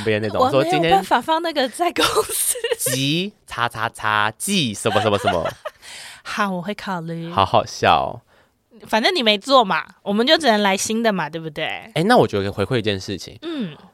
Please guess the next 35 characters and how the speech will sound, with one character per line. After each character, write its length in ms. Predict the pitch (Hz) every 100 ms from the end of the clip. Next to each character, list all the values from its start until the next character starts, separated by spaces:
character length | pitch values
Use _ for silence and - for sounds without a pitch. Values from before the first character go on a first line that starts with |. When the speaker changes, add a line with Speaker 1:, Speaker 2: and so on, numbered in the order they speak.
| - _ _ _ - _ _ _
Speaker 1:
我 100 | 120
最 140 | -
近 160 | 160 156
呢， 240 | 135 120
又 180 | 117 135
回 280 | 127 - 104
去 160 | - 117
一 20 |
个 80 | 98
坏 160 | 104
习 220 | 92 -
惯。 280 | 73 82 - - _ _ _ _ _ -
Speaker 2:
滑 260 | 202 - 180
Reels。 580 | 185 185 165 156 - - _
Speaker 1:
对， 100 | - - _ -
我 100 | 101
昨 120 | 101
天 100 | 110
滑 180 | - 90
超 280 | - 92 90
晚。 40 |
Speaker 2:
天 380 | 339 349 381 392
哪。 480 | 392 339 294 254 226
Speaker 1:
我 60 |
想 120 | 190
说 120 | 165 185
不 180 | 233
行， 260 | 214 147 147
我 120 | 156
要 80 | 185
再 80 | 202
戒 280 | - 202 147
掉， 200 | 170 123
我 80 |
再， 80 | 127